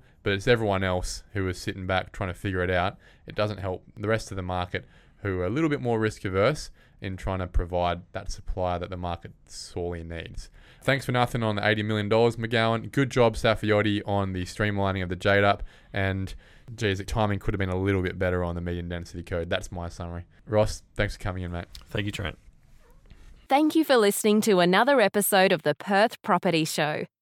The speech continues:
Speaker 3: If you've only just joined the conversation, you can catch up by heading over to our website, perth property show dot com dot A U, subscribing to the podcast, or joining our Facebook page.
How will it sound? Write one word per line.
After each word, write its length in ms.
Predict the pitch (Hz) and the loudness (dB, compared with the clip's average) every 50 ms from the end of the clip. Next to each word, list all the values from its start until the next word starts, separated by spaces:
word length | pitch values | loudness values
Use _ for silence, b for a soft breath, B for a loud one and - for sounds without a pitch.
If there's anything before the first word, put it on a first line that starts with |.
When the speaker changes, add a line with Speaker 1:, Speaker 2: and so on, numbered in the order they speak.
| _ | _
Speaker 3:
If 120 | - 269 269 | -2 0 0
you've 120 | 269 240 | 2 2
only 280 | 277 277 330 359 339 240 | 2 2 4 2 2 2
just 360 | 202 208 233 247 262 - - | 2 2 4 2 2 2 0
joined 280 | - 247 233 226 226 214 | 2 4 4 6 6 4
the 40 | |
conversation, 920 | - - 220 196 190 196 196 - - 175 160 175 - - 185 175 175 180 - _ | 2 4 2 4 4 2 2 2 2 2 2 2 2 0 2 2 2 0 -2 _
you 160 | - 302 359 349 | 2 2 2 2
can 240 | - 294 220 208 | 2 2 2 2
catch 340 | - - - 330 - - - | 2 0 -2 -4 -4 0 2
up 220 | 339 320 247 - - | 4 4 4 4 4
by 120 | - 208 226 | 4 2 4
heading 360 | 247 269 330 392 403 311 269 | 4 2 2 4 4 4 6
over 280 | 233 226 220 220 240 233 | 6 6 6 4 2 2
to 180 | - 247 202 | 2 4 6
our 180 | 180 170 170 170 | 6 6 6 6
website, 600 | 202 233 247 247 - - 190 160 147 - - - _ _ | 4 2 2 0 2 2 2 4 2 0 -4 -8 _ _
perth 380 | - - 240 247 262 285 - - - | -4 0 2 2 2 2 0 -2 -2
property 380 | - 302 302 - 311 240 214 196 | 0 0 2 2 2 2 2 2
show 320 | 190 - - 196 190 208 | 2 4 4 6 6 6
dot 240 | 214 202 180 - - | 6 4 2 2 0
com 320 | - - 220 202 208 220 208 | 0 0 2 4 4 4 4
dot 180 | 202 175 160 | 4 4 4
A 120 | 156 156 156 | 4 4 2
U, 360 | 160 175 240 262 262 269 285 - _ _ - | 2 0 -2 -2 -2 -2 -4 -6 _ _ -4
subscribing 680 | - 285 247 - - - 269 262 269 320 349 339 277 233 | -2 0 0 0 0 0 2 4 4 4 4 2 2 2
to 120 | - 202 160 | 2 2 2
the 100 | 160 156 | 2 0
podcast, 680 | - 208 214 240 - - 233 185 160 - - - - - _ _ | 2 2 0 0 0 0 2 2 2 2 0 -4 -8 -12 _ _
or 260 | - 392 381 277 233 247 - - | 2 4 6 6 6 4 2 0
joining 360 | - 359 359 381 339 269 226 208 | 0 0 2 4 4 4 4 4
our 140 | 214 240 | 4 4
Facebook 480 | - - - 339 349 - - 262 - - | 2 0 -2 -2 -2 0 0 0 0 0
page. 480 | - 208 165 147 - - - - - | 2 2 2 2 2 -2 -6 -10 -12